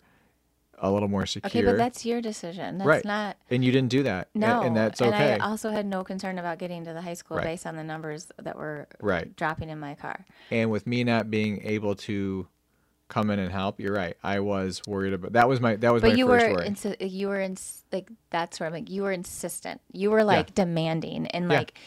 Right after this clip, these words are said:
Speaker 2: being kind of a dick about the whole thing. And so
Speaker 1: Right.
Speaker 2: I was just like, "I don't need to hear this right now." Like, you can be helpful or you can be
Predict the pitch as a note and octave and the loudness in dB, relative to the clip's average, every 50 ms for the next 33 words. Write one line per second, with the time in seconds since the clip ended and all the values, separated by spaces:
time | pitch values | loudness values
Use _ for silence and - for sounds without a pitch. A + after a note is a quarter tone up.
0 | - - - - - _ _ _ - - - G#3 G#3 A3 A3 G#3+ G3+ - - G3 | -20 -20 -20 -20 -20 _ _ _ 0 4 6 6 6 6 4 2 0 -2 -4 -2
1 | G3+ A3 A3+ A#3+ G#3+ G3 - _ E3 E3+ A#3 A3+ - - - E3+ F3 E3 D#3+ - | -2 0 0 0 -2 -2 -6 _ -2 -2 -2 -2 -2 -6 -6 -4 -4 -4 -4 -6
2 | F3 F#3+ E3+ D#3+ E3 - - D3 C3+ - D#3 - F#3 - - G3+ F#3 F3+ F3 E3+ | -6 -4 -4 -4 -4 -4 -6 -6 -4 -6 -6 -6 -8 -4 0 2 2 4 2 2
3 | D#3+ - - F3+ F#3+ G3+ G#3 G3 G3 - _ - G3 F#3 - - F#3+ F#3 F#3 - | 0 2 2 0 2 0 -2 -4 -6 -12 _ -10 -10 -8 -4 -4 -4 -4 -6 -10
4 | - - - A3+ B3 C#4 D4 C#4+ - - A3 A3+ A#3+ A3+ A3 G3+ A3 C4 C4+ F#3+ | -12 -10 -8 -6 -4 -4 -4 -4 -4 -2 0 0 2 2 0 -2 -2 -4 -4 -4
5 | E3 F3 - - - - - - - - - - - - G3 F#3+ F3+ - - _ | -8 -8 -8 -8 -8 -8 -8 -8 -10 -10 -10 -10 -4 0 0 0 0 -2 -10 _
6 | _ _ _ _ _ _ _ _ _ _ _ - G3 G#3 - - G3+ F#3+ F#3 E3+ | _ _ _ _ _ _ _ _ _ _ _ -4 -4 -4 -2 -2 -4 -4 -4 -6
7 | - G#3+ G3+ F#3+ F3+ F3 F#3 F#3+ A3+ C4+ - - - - F#3 F3 E3+ E3+ F3+ G#3 | -8 -6 -4 -4 -2 -2 -2 -2 -2 -2 -4 -10 -8 -6 -4 -4 -2 -2 -4 -4
8 | A#3+ B3+ - - F#3 F3 F3 F3 F3 F3+ - F3+ F3 F3 F3 E3+ E3 E3+ E3 E3 | -4 -6 -6 -6 -6 -4 -4 -4 -6 -6 -6 -8 -6 -4 -4 -4 -4 -4 -4 -6
9 | E3 D#3+ | -8 -10